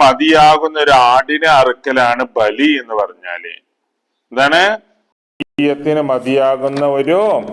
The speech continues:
ആടിനെ അറുക്കലാണ് ബലി എന്ന് പറഞ്ഞാല്. രാത്രി തന്നെ നിയ്യത്ത് വേണം. ഏത് നോമ്പിന്? ഫർള് നോമ്പിന് തന്നെ നിയ്യത്തൊക്കെ ഉണ്ടേ?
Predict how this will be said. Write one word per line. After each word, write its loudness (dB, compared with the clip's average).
ആടിനെ -4
അറുക്കലാണ് -4
ബലി -4
എന്ന് -14
പറഞ്ഞാല്. -10
രാത്രി 4
തന്നെ 0
നിയ്യത്ത് 0
വേണം. 2
ഏത് -6
നോമ്പിന്? -8
ഫർള് 0
നോമ്പിന് -6
തന്നെ -6
നിയ്യത്തൊക്കെ -4
ഉണ്ടേ? -4